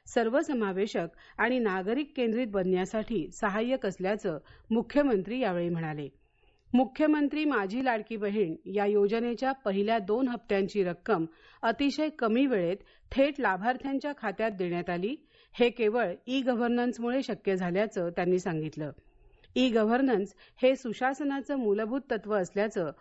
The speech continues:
उपमुख्यमंत्री देवेंद्र फडणवीस यावेळी म्हणाले.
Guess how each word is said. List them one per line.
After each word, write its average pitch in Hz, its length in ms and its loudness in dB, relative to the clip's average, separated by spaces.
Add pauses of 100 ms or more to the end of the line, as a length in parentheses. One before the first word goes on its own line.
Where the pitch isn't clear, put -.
(200)
उपमुख्यमंत्री 269 920 2
देवेंद्र 202 480 0
फडणवीस 214 500 0
यावेळी 165 280 -2
म्हणाले. 151 400 -6